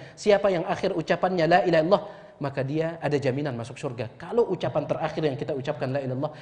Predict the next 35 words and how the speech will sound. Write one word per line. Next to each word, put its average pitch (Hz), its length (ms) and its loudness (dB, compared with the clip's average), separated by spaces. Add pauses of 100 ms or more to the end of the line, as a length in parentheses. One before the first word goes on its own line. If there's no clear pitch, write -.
ada 151 240 0
jaminan 143 320 -2
masuk 131 240 -6
surga. 120 320 -8 (480)
Namun 180 240 0
orang 180 240 0
ini 202 220 0
yang 156 100 -2
keluar 185 320 4
dari 175 160 4
ucapannya 190 480 -2 (160)
sekak 202 400 -6
seter. 196 400 -4 (1200)
Ya, 131 100 -8
gimana 123 380 -8
coba? 110 260 -10 (460)
Apa 180 240 -6
yang 156 80 -4
akan 147 160 -2
dia 160 160 0
ucapkan 147 320 -2
di 131 100 0
hadapan 135 320 0
Allah 156 220 0
Subhanahu 117 480 -6
wa 107 40 -10
taala? 104 280 -12 (640)
Ya. 113 160 -14 (480)
Wallahu 147 320 2
taala 120 320 0
a'lam 120 100 -8
wa 110 160 -8
alam. 107 80 -16 (1600)
Yang 151 160 4
terakhir, 170 420 6